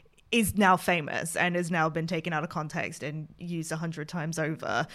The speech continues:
Um, it's a bit of a weird situation because we're not really sure exactly who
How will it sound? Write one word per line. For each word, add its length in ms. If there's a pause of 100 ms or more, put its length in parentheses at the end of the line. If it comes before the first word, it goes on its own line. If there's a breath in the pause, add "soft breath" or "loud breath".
(320 loud breath)
Um, 480 (100)
it's 160
a 40
bit 200
of 100
a 20
weird 200
situation 480
because 680 (280)
we're 160
not 400
really 360
sure 500
exactly 800
who 640